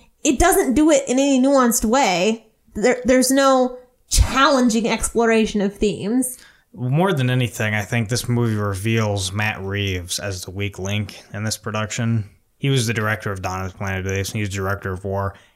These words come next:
Speaker 2: And for War, it's the first time he actually wrote the movie. And, you know, he act-, he wrote it as well as directed, and it kind of, I think, reveals that the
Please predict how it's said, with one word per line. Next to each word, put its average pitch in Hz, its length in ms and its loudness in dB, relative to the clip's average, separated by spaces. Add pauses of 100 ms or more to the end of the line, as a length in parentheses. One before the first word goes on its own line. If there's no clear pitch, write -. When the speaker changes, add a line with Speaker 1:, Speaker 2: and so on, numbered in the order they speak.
Speaker 2:
And 120 120 -2
for 127 100 -2
War, 160 260 2
it's 120 120 -2
the 110 60 -8
first 123 220 -2
time 113 200 -2
he 104 60 -4
actually 101 400 -4
wrote 98 280 -4
the 98 80 -4
movie. 98 420 -4 (240)
And, 113 460 -4 (680)
you 113 140 -6
know, 113 160 -2
he 104 180 -4
act-, 151 260 0
he 127 120 -2
wrote 151 280 0
it 147 160 0
as 117 200 -2
well 123 180 0
as 117 100 0
directed, 104 640 -4
and 117 180 -2
it 113 140 -6
kind 156 280 -2
of, 117 180 0
I 107 80 0
think, 110 280 -2
reveals 107 680 -2
that 101 360 -2
the 101 380 -4